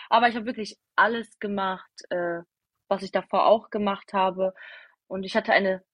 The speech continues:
wirklich schöne Schwangerschaft. Ich war auch im Urlaub und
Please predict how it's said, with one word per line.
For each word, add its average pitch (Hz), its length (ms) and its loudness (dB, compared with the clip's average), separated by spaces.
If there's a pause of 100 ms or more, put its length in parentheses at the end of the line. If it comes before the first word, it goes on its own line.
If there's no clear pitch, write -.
wirklich 233 340 2
schöne 175 460 -2
Schwangerschaft. 156 640 -10
Ich - 180 -12
war 190 180 6
auch - 60 -12
im 175 140 -6
Urlaub 214 720 4
und 180 260 -12